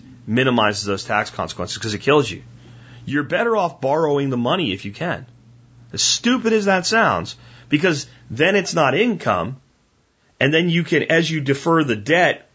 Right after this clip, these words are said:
with income, you can parlay it out over time. It's a business principle that I can't get into now, but it's one of those things where you would think it doesn't make sense to go into debt, but it does,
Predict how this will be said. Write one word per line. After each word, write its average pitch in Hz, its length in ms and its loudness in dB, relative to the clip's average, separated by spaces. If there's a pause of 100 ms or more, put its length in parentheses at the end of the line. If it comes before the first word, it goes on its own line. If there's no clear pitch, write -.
(120)
with 151 240 -4
income, 127 420 2
you 120 100 2
can 120 180 -6
parlay 139 480 2
it 123 80 2
out 113 160 4
over 104 200 -2
time. 135 420 -4 (880)
It's - 340 -6
a 131 100 0
business 151 380 -2
principle 127 500 -2
that 104 80 -2
I 107 80 2
can't 117 300 -4
get 107 100 -2
into 101 260 -2
now, 98 300 0
but 95 320 -2 (400)
it's - 160 -10
one 147 160 2
of 135 60 4
those 117 180 2
things 135 220 0
where 104 80 0
you 101 140 0
would 98 140 -2
think 120 220 0
it - 220 -10
doesn't 110 240 -2
make 98 160 -2
sense 131 300 -2
to 104 100 -6
go 92 160 -2
into 87 120 -4
debt, 92 320 -2
but 90 300 -2 (340)
it - 200 -10
does, 87 360 0